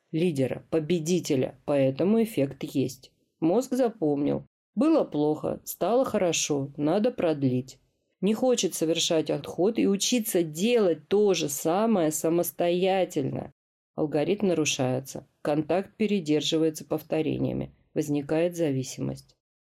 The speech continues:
А дальше становится все труднее не заглядывать в конец лестницы. Мы ведь опять хотим легко, верим, что это точно сработает, и все опять повторяется. Ощущение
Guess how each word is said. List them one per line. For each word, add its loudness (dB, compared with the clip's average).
А -2
дальше 0
становится 2
все 0
труднее 2
не 4
заглядывать 2
в -16
конец 0
лестницы. -2
Мы 4
ведь 2
опять 2
хотим 0
легко, 0
верим, 2
что -2
это 0
точно 2
сработает, 0
и 2
все 2
опять 2
повторяется. 0
Ощущение 0